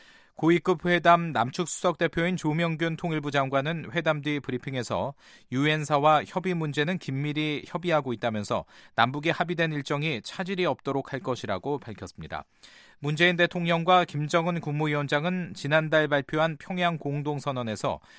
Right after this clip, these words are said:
올해 안에 동해와 서해선 철도와 도로 연결을 위한 착공식을 갖기로 합의한 바 있습니다. 스티븐 비건 미 국무부 대북정책 특별대표가 한반도 문제를 논의하기 위해 내일 모스크바를 방문한다고 러시아 외무부가 밝혔습니다.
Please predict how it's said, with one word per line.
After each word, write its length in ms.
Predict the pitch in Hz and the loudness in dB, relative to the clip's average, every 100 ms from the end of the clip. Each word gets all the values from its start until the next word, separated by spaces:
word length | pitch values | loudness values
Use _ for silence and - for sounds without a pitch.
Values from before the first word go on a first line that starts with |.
| - - | -18 -4
올해 280 | 185 156 | 0 4
안에 440 | 151 139 147 156 113 | 6 6 6 4 2
동해와 580 | - 127 143 151 147 151 | -4 -4 0 2 4 4
서해선 460 | - 160 156 156 147 | 2 -4 -2 -2 -4
철도와 540 | - 175 165 110 85 | -4 -2 0 2 0
도로 360 | - 135 147 147 | -4 -2 0 0
연결을 400 | 135 131 131 120 | 0 0 -2 -2
위한 320 | 113 147 143 | -2 -4 -6
착공식을 640 | - - 185 180 170 156 139 | -12 -10 -6 -6 -4 -4 -2
갖기로 460 | 113 - 127 156 | -4 -4 -4 -4
합의한 400 | 147 143 131 101 | -4 -6 -6 -6
바 80 | 90 | -8
있습니다. 440 | 80 - 78 78 - _ _ _ _ _ _ _ _ _ _ _ _ _ _ _ _ _ _ _ _ | -10 -12 -14 -14 -16 _ _ _ _ _ _ _ _ _ _ _ _ _ _ _ _ _ _ _ _
스티븐 680 | - - 202 185 196 190 190 | -16 -4 -2 2 0 0 -2
비건 540 | 180 180 185 190 185 160 | -2 2 4 4 2 0
미 280 | 170 180 | 2 4
국무부 580 | 175 165 165 175 165 180 | 2 0 2 2 2 0
대북정책 880 | 175 143 156 175 180 175 - 175 160 | 2 0 -2 0 -2 0 2 2 2
특별대표가 920 | - - 196 165 147 - 131 170 107 - | -6 0 2 4 2 0 4 6 4 2
한반도 460 | - 147 156 160 160 | 0 2 4 2 2
문제를 380 | 151 147 151 | -2 0 0
논의하기 500 | 127 123 143 131 131 | 0 0 0 0 -2
위해 220 | 127 156 139 | 0 0 0
내일 300 | 104 131 143 | 2 2 2
모스크바를 640 | 110 135 - 156 156 147 | -2 -4 -6 4 6 6
방문한다고 720 | 135 127 123 117 107 110 147 | 2 0 0 -2 0 0 0
러시아 400 | 147 104 - 139 | 0 -2 0 0
외무부가 560 | 123 113 127 123 120 104 | 0 -2 -4 -6 -2 -2
밝혔습니다. 680 | 98 101 95 - 82 82 | -2 -8 -10 -10 -6 -6